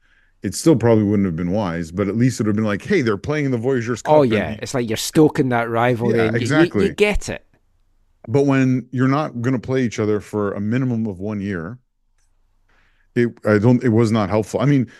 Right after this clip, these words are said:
Speaker 1: the, the league, I know in talking to, I won't name people, but I know I told you this, there's some people from the league who are like, it was not helpful, except for the fact that you saw, uh, all these people from around the country come to,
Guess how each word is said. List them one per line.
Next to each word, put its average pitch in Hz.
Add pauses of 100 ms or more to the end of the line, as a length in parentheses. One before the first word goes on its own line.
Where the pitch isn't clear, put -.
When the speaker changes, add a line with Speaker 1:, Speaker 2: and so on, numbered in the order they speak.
(220)
Speaker 1:
the, 139
the 131
league, 139
I 131
know 131
in 113
talking 123
to, 113
I 107
won't 113
name 107 (120)
people, 101
but 95
I 107
know 104
I 98
told 95
you 98
this, 98
there's 101
some 110
people 127
from 107
the 98
league 110
who 95
are 98
like, 92 (540)
it 120
was 107
not 139
helpful, 113
except 127
for 131
the 120
fact 123
that 110 (1080)
you 113
saw, 110 (680)
uh, 104 (100)
all 117
these 113
people 120
from 117
around 113
the 101
country 107
come 120
to, 110